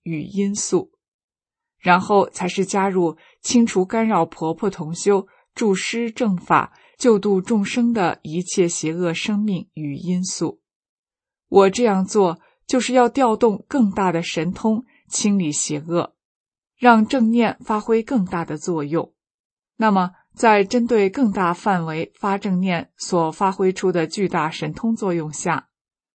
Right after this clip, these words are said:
对于帮助同修个人清除干扰来说，捎带着就做了，该清理的就都清理了。实际上也是的确如此，每次都是效果明显的。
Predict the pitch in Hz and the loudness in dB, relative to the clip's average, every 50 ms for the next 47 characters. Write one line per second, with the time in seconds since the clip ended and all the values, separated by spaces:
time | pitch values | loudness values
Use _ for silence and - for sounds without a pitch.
0 | _ _ _ _ _ _ _ _ - 262 240 214 196 202 220 208 - 247 247 247 | _ _ _ _ _ _ _ _ 0 2 2 2 2 0 0 2 2 2 2 2
1 | 247 247 220 196 190 - - 185 202 - 269 254 240 - 262 220 196 165 165 160 | 2 2 2 0 0 0 -2 -4 -4 -4 -6 -8 -4 -2 0 0 0 0 -2 -4
2 | 165 175 - - - - 208 202 202 - 180 175 170 - 202 190 180 156 143 139 | -6 -8 -8 -10 -6 -4 -4 -4 -4 -4 -6 -6 -6 -4 -4 -4 -4 -6 -6 -8
3 | 143 147 165 - - - 190 185 - - _ _ _ _ _ _ _ _ _ - | -10 -10 -10 -8 -4 -2 -2 -2 -2 -4 _ _ _ _ _ _ _ _ _ -4
4 | - 214 202 196 196 190 180 180 175 160 160 156 - 185 180 185 - 233 226 185 | 0 2 2 2 2 0 -2 -2 -2 -4 -6 -6 -6 -6 -6 -6 -6 -6 -6 -6
5 | 160 151 - - - _ _ _ _ _ _ _ _ _ _ _ - 220 220 214 | -6 -8 -10 -10 -12 _ _ _ _ _ _ _ _ _ _ _ 2 2 4 4
6 | 208 - - 220 214 202 175 143 - - 165 156 - - _ - 196 185 170 165 | 2 0 0 0 0 0 0 -4 -4 -4 -4 -4 -6 -8 _ -2 0 0 0 0
7 | 165 - 220 214 214 - - - 214 190 185 175 165 - - - 67 65 - _ | -2 -6 -8 -10 -10 -10 -10 -6 -4 -4 -4 -4 -4 -8 -10 -10 -10 -10 -10 _
8 | _ _ _ _ _ _ _ _ _ _ _ _ - - - 208 185 196 214 190 | _ _ _ _ _ _ _ _ _ _ _ _ -8 -4 -4 -4 -2 -2 -2 -2
9 | - 202 185 175 - _ - _ _ - 196 190 180 185 - - 202 196 185 190 | 0 0 -2 -2 -4 _ -18 _ _ 4 6 6 6 6 2 0 0 0 0 0
10 | - 165 170 170 - - 233 185 160 156 151 165 175 - - - - - - - | -4 -6 -6 -6 -4 -4 -2 -4 -4 -4 -6 -8 -8 -8 -6 -6 -6 -6 -6 -8
11 | _ _ _ _ _ _ _ _ _ _ _ - 196 190 185 180 - - 185 185 | _ _ _ _ _ _ _ _ _ _ _ -2 0 0 0 0 -2 -2 0 0
12 | 233 - - - 240 247 240 - 226 190 190 - - 190 165 - 156 160 151 156 | 0 0 0 0 0 0 2 2 2 2 2 2 0 -4 -4 -4 -6 -6 -6 -6
13 | 147 147 170 - - 180 151 139 - - 151 147 - - | -8 -8 -8 -8 -8 -10 -10 -10 -10 -10 -8 -8 -8 -10